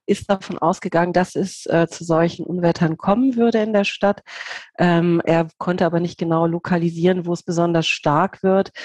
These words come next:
Aber er hat, äh, im Grunde genommen schon mit dem Ob gerechnet oder dass es kommen würde,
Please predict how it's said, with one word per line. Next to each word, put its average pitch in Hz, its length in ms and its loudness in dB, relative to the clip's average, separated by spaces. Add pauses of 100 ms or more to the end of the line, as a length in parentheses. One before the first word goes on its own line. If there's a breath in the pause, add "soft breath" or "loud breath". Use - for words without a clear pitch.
(240 loud breath)
Aber 170 260 2
er 160 240 2
hat, - 280 -4
äh, 170 240 0
im 165 100 -6
Grunde 190 220 0
genommen 170 400 2
schon 175 180 -6
mit 165 160 -2
dem 165 320 2 (340 loud breath)
Ob - 360 -2
gerechnet 175 580 0
oder 165 140 2
dass 170 240 0
es 170 120 -10
kommen 160 360 -4
würde, 190 440 4